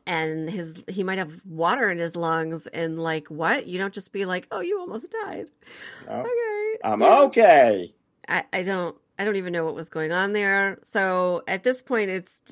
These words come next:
Speaker 1: you know, I'm definitely wondering what was, what was real, what was staged. Um, was this actually all, they make it seem like it's one day. They,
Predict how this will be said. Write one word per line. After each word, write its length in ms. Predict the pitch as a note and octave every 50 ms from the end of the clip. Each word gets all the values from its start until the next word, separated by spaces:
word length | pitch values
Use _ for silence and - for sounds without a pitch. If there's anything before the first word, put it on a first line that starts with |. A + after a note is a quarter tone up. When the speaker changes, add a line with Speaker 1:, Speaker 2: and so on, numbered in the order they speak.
| - -
Speaker 1:
you 80 | F#3
know, 120 | F3+ F3+ E3+
I'm 80 | E3+
definitely 440 | E3+ A3 A3 G#3+ - G#3 G3 G3 G3
wondering 680 | F3 F3 F3 E3+ E3+ E3+ E3+ E3+ E3+ E3 E3 E3 E3+ F3 _ _ - - - - - - _ _ _ _ -
what 160 | D4 E4 E4
was, 720 | D#4 F4+ D#4 C#4+ - - - - - - - - - - _ _ _ _ _ _ _ -
what 220 | G#3+ B3+ B3 E3
was 260 | A#3+ C4+ C4 A#3 B3
real, 460 | A#3+ A3 A#3+ A#3 A3+ A3+ A3+ A3+ A3+
what 240 | G#3 F#3 F#3 D#3+ -
was 140 | E3+ F3+ -
staged. 920 | - - - A3 G3+ G3+ G3+ G3+ G3 G3 F#3+ G3+ - - - - - - _ _ _ _ _ _
Um, 720 | - - E3+ E3+ E3 E3 D#3+ D#3 D#3 D3+ C#3+ C#3 C#3 E3 E3 _ _ _ _ _ _ _ _ _ _ _ _ _ _ _
was 420 | - F3+ E3+ E3+ G#3 G3 G3+ G#3+ -
this 220 | G3+ F#3+ F#3+ - -
actually 560 | - F3 F#3 F#3 - - - F#3+ F#3 F3+ E3
all, 640 | - - F3 E3+ E3+ E3+ E3+ E3+ E3+ E3 D#3+ D#3 - _ - - -
they 100 | - A3
make 200 | G#3 A3+ B3 -
it 100 | C4 A3+
seem 200 | - - C4 B3
like 220 | A3+ G3+ F#3+ - -
it's 160 | E3+ - -
one 280 | E3 E3 F3+ F3 F#3 F#3+
day. 220 | F3+ F3+ E3+ F3+
They, 200 | F3+ F3+ D#3+ D3+